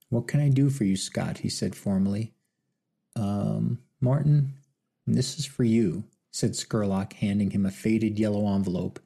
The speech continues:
he'd been carrying in his back pocket. Martin looked at the envelope, still sealed, and wondered what was inside.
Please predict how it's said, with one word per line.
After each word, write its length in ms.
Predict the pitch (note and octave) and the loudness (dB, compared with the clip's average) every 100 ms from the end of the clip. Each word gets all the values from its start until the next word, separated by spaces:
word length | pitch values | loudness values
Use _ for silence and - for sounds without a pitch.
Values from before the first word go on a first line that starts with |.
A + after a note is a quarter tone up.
| _ | _
he'd 180 | - G2 | -4 0
been 200 | G2+ G2 | -2 -2
carrying 420 | - G#2 G2+ G2 | -4 -2 0 2
in 100 | F#2+ | 2
his 140 | F#2 | 0
back 340 | - G2 F#2+ - | -4 -4 -4 -8
pocket. 480 | G2 F#2 - - _ _ _ _ _ _ _ _ | -6 -6 -8 -14 _ _ _ _ _ _ _ _
Martin 300 | C3 C3+ C#3+ | 0 2 2
looked 180 | C3 C3+ | 2 2
at 140 | A#2 - | -2 0
the 100 | G2+ | 0
envelope, 520 | G2 F#2+ G2 G#2 - | 2 0 -2 -4 -8
still 340 | - B2+ A#2+ | -6 0 0
sealed, 500 | A#2+ - A2 F#2 G2 | 0 0 2 0 -2
and 200 | G#2 G2+ | 0 2
wondered 260 | A2 G#2+ G#2+ | 2 2 0
what 180 | G#2+ - | -2 -2
was 160 | G2+ | 0
inside. 640 | G#2 F#2+ - F#2+ E2+ E2+ | 0 0 -2 -2 -2 -6